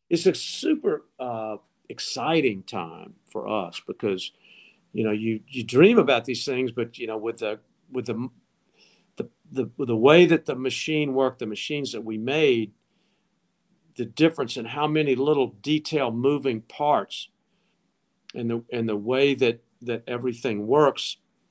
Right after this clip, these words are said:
with all of the vibration and shunt, it's just such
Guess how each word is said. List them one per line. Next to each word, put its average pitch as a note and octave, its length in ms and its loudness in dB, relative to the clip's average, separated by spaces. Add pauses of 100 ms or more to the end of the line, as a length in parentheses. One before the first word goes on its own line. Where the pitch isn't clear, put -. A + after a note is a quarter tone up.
(480)
with A2 260 -8
all C3+ 280 2
of C3 100 0
the A#2 80 -4
vibration A#2 640 -4
and F2+ 140 -6
shunt, B2 520 -2
it's A2 200 -12
just - 420 -6
such C3+ 320 -8